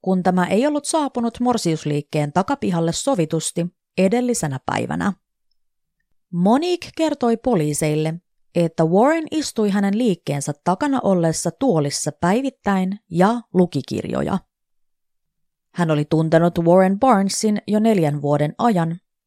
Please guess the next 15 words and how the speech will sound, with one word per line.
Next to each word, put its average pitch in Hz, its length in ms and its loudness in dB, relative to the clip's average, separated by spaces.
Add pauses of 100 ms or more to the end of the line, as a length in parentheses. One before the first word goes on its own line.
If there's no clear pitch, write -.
ja 180 120 6
oli 180 240 2
täysin 277 500 0
poikkeuksellista, 165 1000 0 (400)
ettei 226 320 0
hän 294 160 0
ollut 269 240 -2
saapunut 196 520 0
tavanomaiseen 151 800 0
tapaansa 165 580 -2 (160)
istumaan 196 600 -2
tuoliinsa. - 640 -4 (960)
Monique 165 640 2
oli 214 160 4
kuullut, 214 680 0